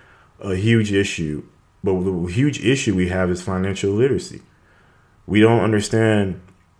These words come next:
the seven levels of financial freedom. We don't understand, hey, if you park your money here, it's not gonna earn you some interest. You gotta make that money make more money for you. Your money is like little seeds. You gotta plant 'em so they can grow,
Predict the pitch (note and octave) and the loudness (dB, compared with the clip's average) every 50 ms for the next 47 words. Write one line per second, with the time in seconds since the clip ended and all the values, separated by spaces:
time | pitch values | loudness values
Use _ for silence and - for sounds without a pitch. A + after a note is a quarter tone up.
0 | _ - E2+ G2 F#2+ F2+ F2 F2+ - - - A2+ G#2+ G#2+ G2+ G2+ G#2 G#2 G2 G2+ | _ -6 -2 0 2 2 0 -2 -2 0 0 2 2 2 2 2 2 2 2 2
1 | G2+ F#2+ F2+ F#2 F2 E2+ E2+ - - F#2+ F#2+ F#2+ G2+ G2+ G2 - E2+ E2+ - - | 2 2 2 2 2 0 0 0 0 2 2 2 0 0 -2 -4 -8 -8 -6 -4
2 | G2+ G2+ F#2 D2 A1 G1+ - - _ _ _ _ _ _ - F2 F#2+ G#2 A2 A2+ | -2 -2 0 -2 -4 -6 -12 -20 _ _ _ _ _ _ -4 0 2 4 4 4
3 | A2+ A2 A2 A2 G#2 G2 - - A2 A2 A2+ A2 G#2+ G2 F#2+ F2+ F2 - - - | 4 2 2 2 0 0 -2 -2 0 2 2 4 2 2 0 -2 -4 -4 -4 -2
4 | A2 G#2+ A2 G#2 F#2+ F#2 - F2 - - A2 G#2+ G#2 - G#2+ G#2 G#2 G#2 G2+ G2 | 2 4 4 4 2 0 -4 -6 -2 0 0 2 2 2 2 2 2 2 2 0
5 | F#2+ F#2+ G2 G#2+ G#2+ G#2 G2 F#2 F2+ D#2+ - - - - _ - F#2 E2+ - G#2 | 0 0 0 0 0 0 0 0 -2 -4 -6 -12 -18 -20 _ -16 -12 -8 -4 -2
6 | G2+ G2 F#2 - F#2+ F#2+ F2 - F#2 G2+ G2+ G2+ G2 F#2+ F#2 - F2+ F#2 F#2+ G2+ | -2 -2 -2 -4 -4 -4 -4 -4 -4 -2 -2 -2 -4 -4 -4 -4 -4 -2 -2 -2
7 | G2+ G2+ E2+ E2 E2 F2+ E2+ G#2 G#2 G#2+ G2+ G2+ G2+ G2+ F#2 - - E2+ - F#2+ | -2 -4 -4 -6 -6 -2 0 0 2 2 2 0 0 -2 0 0 -2 -2 -2 -2
8 | G2+ G2+ G2 F#2+ F#2 F#2 F2 - F2+ F2+ G2+ A2 A2+ G#2 F#2+ E2+ E2 D#2+ - - | -2 -2 -2 -2 -2 -2 -2 -4 -4 -2 0 0 2 2 2 0 0 -2 -4 -6
9 | F2 D#2 C#2+ A#1+ G#1+ G1+ - _ _ _ _ _ - F#2 F#2+ G2+ A2 A#2 B2 B2 | -8 -6 -6 -6 -10 -12 -16 _ _ _ _ _ -2 0 2 4 4 4 4 4
10 | B2 A#2+ A#2 F2+ F#2 F#2 G#2+ G#2 G2 - G#2+ G#2+ G#2 G2+ G2 - - A#2 A2+ G2 | 4 4 2 0 0 0 2 0 2 2 0 0 0 0 -2 -4 -4 -2 -2 -2
11 | D2+ - - - - - - - _ _ - _ _ _ _ _ _ _ _ _ | -4 -6 -10 -16 -20 -20 -20 -20 _ _ -20 _ _ _ _ _ _ _ _ _
12 | _ - - G#2 G#2 A2 A#2+ B2 B2 - - A#2+ B2 C#3+ D3 - - G#2 G2+ G2 | _ -6 0 2 4 4 4 4 2 0 0 2 2 2 2 0 0 0 0 0
13 | F2+ - G2 G2 G2 G2 - G2 F#2 F#2 G#2 C3 - - - - | 0 0 2 2 2 2 0 -4 0 2 4 4 4 2 0 -2